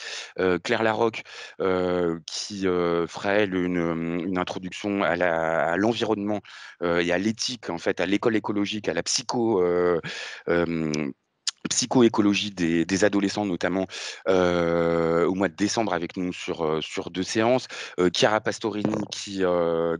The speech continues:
qui conclura elle, le parcours l'année prochaine au mois de mai et juin prochain,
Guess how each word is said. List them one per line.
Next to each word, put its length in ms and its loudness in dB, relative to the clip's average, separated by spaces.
qui 240 -12
conclura 500 0
elle, 80 -2
le 140 -4
parcours 320 -6
l'année 180 -4
prochaine 400 -4
au 60 -6
mois 140 -6
de 40 -8
mai 300 -2
et 60 -2
juin 180 -6
prochain, 340 -4